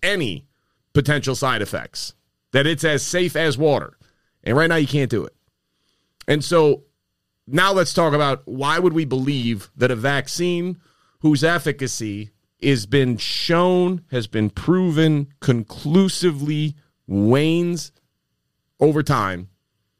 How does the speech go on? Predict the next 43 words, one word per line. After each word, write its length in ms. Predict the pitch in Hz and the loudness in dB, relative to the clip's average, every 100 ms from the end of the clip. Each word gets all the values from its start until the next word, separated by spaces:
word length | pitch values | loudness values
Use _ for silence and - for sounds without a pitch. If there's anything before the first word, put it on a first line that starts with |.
| _ _ | _ _
and 380 | 143 147 139 110 | -2 0 -2 -2
roughly 460 | 147 175 143 160 147 | 0 0 0 -2 0
it 160 | 139 131 | -2 0
looks 240 | 180 - | -6 -6
to 140 | - | -10
cut 320 | 143 - 170 _ | -8 -4 -4 _
in 160 | 143 | -8
half, 500 | 131 113 170 127 117 | -6 -4 -2 -2 -4
and 140 | - 139 | -4 -6
it, 340 | - 151 - | -4 -6 -2
as 200 | 135 117 | -2 2
it 200 | 143 139 | 0 2
goes 240 | 160 170 143 | 2 2 2
on 220 | 151 135 | 0 0
more, 260 | 160 143 | 2 2
the 220 | 127 131 - | 2 0 0
efficacy 440 | 135 139 131 131 123 | -2 -2 -4 -2 -2
drops 380 | 107 131 117 - | 0 -2 -2 -4
faster. 560 | - 120 104 - - | -4 -2 -4 -8 -14
So 140 | - 127 | -6 -2
that's, 360 | 135 143 - | -2 -2 -10
that's 300 | - 147 151 | -4 -4 -2
the 100 | 151 | -6
pattern 440 | - 185 170 165 151 | -2 0 2 2 4
right 180 | 151 135 | 2 2
now. 140 | 113 | 0
I 80 | 101 | 2
don't 120 | 127 | 4
know 80 | 147 | 4
if 80 | 127 | 2
it's 100 | 139 | 0
gonna 140 | 151 | 0
hold, 320 | 131 139 107 | 2 2 2
but 100 | 101 | -2
that's 220 | 120 131 | -4 -4
what's 160 | 143 139 | -6 -4
happening. 440 | 135 131 95 73 _ _ _ _ _ _ _ _ _ - | -4 -4 -8 -14 _ _ _ _ _ _ _ _ _ -4
And 160 | 156 | -2
after 300 | 165 160 156 | 0 -2 -4
six 560 | 135 - - 190 185 - | -6 -6 -2 -2 -2 -6
months, 340 | 175 147 139 | -2 0 -2
it's 140 | 139 107 | -6 -2
below 800 | 135 135 139 151 151 160 151 | 0 2 2 2 2 2 -2